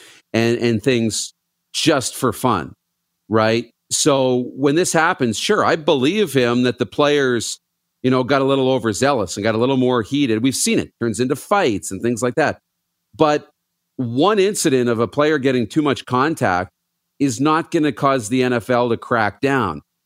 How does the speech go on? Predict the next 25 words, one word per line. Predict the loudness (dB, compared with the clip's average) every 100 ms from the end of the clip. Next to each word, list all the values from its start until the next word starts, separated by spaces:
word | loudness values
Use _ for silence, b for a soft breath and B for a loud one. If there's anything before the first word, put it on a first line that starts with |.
| _ -4
If | -2
it | 0 0
continues, | -2 -2 -2 0 2 0 0 -2 -4 -6 -12 _ _ _ _ -14
which | -4 -2 0
they | 0
would | 2 0
have | -2
seen | 0 0
on | 0
a |
video, | 0 0 0
that | 0
it | -2 -2
probably | 0 0 0 0 -2
continued | 0 -2 0 0 2 0 2
over | 0 -2
three | -2 -2 0
or |
four | -2 0 -2
plays | 0 0 0 0 0
or | -2 -4 B B -6
a |
couple | -2 -2 0 0
of | 0
sequences, | 0 0 0 0 0 0 -4 -10